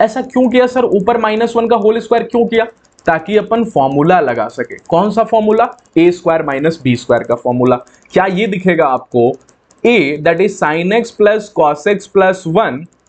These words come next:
ठीक है? और plus में B, अरे यही होता है ना, A plus में B और A minus में B, that is sin x plus cos x minus में वन। क्या यही होगा? हाँ सर, ठीक है। और नीचे, नीचे क्या चलेगा? नीचे हो जाएगा आपको one plus में sin x plus में cos x,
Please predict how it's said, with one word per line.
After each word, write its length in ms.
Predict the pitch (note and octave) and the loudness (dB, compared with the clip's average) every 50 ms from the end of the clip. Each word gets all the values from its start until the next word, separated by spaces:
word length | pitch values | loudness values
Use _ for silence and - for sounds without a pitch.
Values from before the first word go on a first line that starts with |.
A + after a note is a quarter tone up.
| _ _ | _ _
ठीक 180 | - A3 A3+ - | -2 -2 0 0
है? 120 | C#4 F4+ - - _ _ _ _ _ _ | 0 -2 -4 -8 _ _ _ _ _ _
और 140 | - A#3 B3 - | 0 0 0 0
plus 340 | - A3 G#3 G3 F#3 - F#3+ | -2 -2 -2 -2 -2 -4 -2
में 120 | G#3 A#3+ B3 | 0 2 2
B, 180 | F3+ C#3+ B2 - - _ - | 2 0 -4 -6 -6 _ -4
अरे 140 | F#3 A3 A#3+ | -2 0 0
यही 120 | B3+ C4 | 2 2
होता 220 | B3+ A3 F3+ A3 | 0 0 0 0
है 60 | A3 A#3 | 0 0
ना, 60 | C4 | 0
A 180 | B3+ B3 B3 A#3+ | 0 0 0 0
plus 220 | A#3+ A#3+ A#3+ A#3+ A#3 | 0 0 0 2 0
में 100 | A#3+ A#3+ | 0 0
B 140 | G#3+ G#3+ B3 G3 G3 G#3 - _ _ _ _ - | 2 2 0 0 -2 -4 -8 _ _ _ _ -2
और 120 | D#3+ - E3+ - - | 0 0 -2 -2 -2
A 160 | A3+ A#3 B3+ G#3+ | 0 0 2 2
minus 400 | G3+ E3+ E3 E3 E3+ F3+ F3+ F#3 G3 | 0 -2 -2 -2 -2 -4 -4 -2 -2
में 100 | G3+ G3 | 0 2
B, 160 | F3+ F#3+ G#3+ F3+ | 2 2 2 2
that 200 | F#3+ D#3+ C#3+ F3+ | 0 0 2 0
is 160 | G#3+ G#3 - | -2 -2 -2
sin 380 | - D3+ C#3 C#3+ D3+ E3 F3 | -2 -2 -2 -2 -2 -2 -2
x 200 | F#3+ G3+ F#3 - | -2 -2 -4 -4
plus 320 | - D#3 D#3 D3+ E3+ F3 - - | -2 0 2 2 0 -2 -4 -4
cos 320 | - D3 C3 B2+ B2+ - D#3 | 0 0 0 0 0 -2 -2
x 200 | D#3 D#3 D#3 C3+ | -2 -2 -4 -4
minus 420 | A#2+ A2+ A2+ A2+ A#2 B2 B2 - - D3 | -4 -2 -2 -2 -2 -2 -2 -2 -2 -2
में 100 | D3+ D3 | 0 0
वन। 180 | A2+ A2 A2 - _ _ _ _ _ _ | 0 -2 -6 -8 _ _ _ _ _ _
क्या 100 | F#3+ F#3 | 0 0
यही 220 | F3+ F#3+ F#3+ G3+ G#3+ | 2 2 0 2 2
होगा? 280 | G#3 G3 F3+ G3 F#3 - - _ _ _ _ | 2 2 2 0 -2 -2 -6 _ _ _ _
हाँ 160 | - C3+ A#2+ | -4 -4 -2
सर, 160 | A2+ - A#2+ A#2+ | -2 -4 -6 -4
ठीक 220 | - - G#3+ - | -4 -2 -2 -2
है। 120 | - - - _ _ _ _ _ _ | -4 -4 -8 _ _ _ _ _ _
और 160 | - B3 A#3+ | -4 -4 -2
नीचे, 300 | A3 A3+ A#3 A3+ - C#4+ | -2 -2 -2 -2 0 0
नीचे 240 | C4 C#4 C4+ C#4 C#4+ | 0 0 0 0 0
क्या 140 | A3+ C4+ C4 | 0 0 0
चलेगा? 360 | - C4+ B3+ B3+ B3+ B3 C4+ C4+ | 0 0 0 0 2 0 0 0
नीचे 260 | B3 A#3+ A#3 F#3+ B3+ | 0 0 0 2 2
हो 80 | B3+ B3 | 2 4
जाएगा 260 | A#3+ A#3 A3+ A3 A3+ | 4 2 2 2 0
आपको 260 | A3 G#3+ A3 A#3 B3 A#3+ | -2 -2 0 0 0 2
one 220 | F#3+ F#3+ G3+ G#3 | 2 0 -2 -2
plus 280 | F3+ G3+ G#3 G#3 G3+ G#3 G#3 | -2 0 0 0 0 -2 0
में 120 | G#3 A3 G#3+ | 0 0 0
sin 360 | A3 F#3 D#3+ D#3+ E3+ F3+ G3 | 0 -2 -2 0 0 0 -2
x 140 | G#3 G3 - | -2 -4 -2
plus 260 | - D3+ C#3 C#3 - D#3+ | -2 0 0 0 -2 -2
में 140 | E3+ F3+ F3+ | -2 -2 0
cos 280 | - A#2+ B2 A#2+ - C3 | -2 -4 -4 -4 -6 -8
x, 140 | A#2+ - | -8 -8